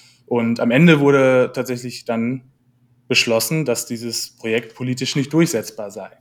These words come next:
Dieses Symbol Wil bedeutet natürlich auch, dass die Strategie dort als erfolgreich angesehen wurde. Und deswegen wurde sie auch andernorts ausprobiert, wie etwa, also andere Orte sind dann eben Brockdorf oder auch Gorleben. Beides super wichtige Symbole der Anti-A-K-W-Bewegung.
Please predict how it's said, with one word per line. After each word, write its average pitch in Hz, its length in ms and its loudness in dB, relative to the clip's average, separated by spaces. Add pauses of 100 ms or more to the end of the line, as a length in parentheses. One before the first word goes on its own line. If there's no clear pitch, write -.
(120)
Dieses 113 220 -8
Symbol 117 360 -4
Wil 139 260 0
bedeutet 131 360 0
natürlich 120 340 -10
auch, 113 120 -2
dass - 180 -14
die - 100 -14
Strategie 117 540 -2
dort 107 320 -2
als - 380 -10 (140)
erfolgreich 113 600 -2
angesehen 107 480 -8
wurde. 123 380 -4 (340)
Und 123 240 2
deswegen 127 400 0
wurde 131 240 2
sie 127 120 2
auch 120 120 2
andernorts 120 480 -2
ausprobiert, 107 720 -8
wie 113 300 -6 (200)
etwa, 110 300 -2
also 113 220 -2
andere 143 260 2
Orte 123 320 4
sind 113 220 -10
dann 107 100 -6
eben 104 220 -12
Brockdorf 127 580 -2
oder 110 220 -8
auch - 240 -10
Gorleben. 104 560 -2 (640)
Beides 127 320 4
super 131 260 0
wichtige 123 340 -4
Symbole 117 440 0
der 117 140 2
Anti-A-K-W-Bewegung. 107 1080 -6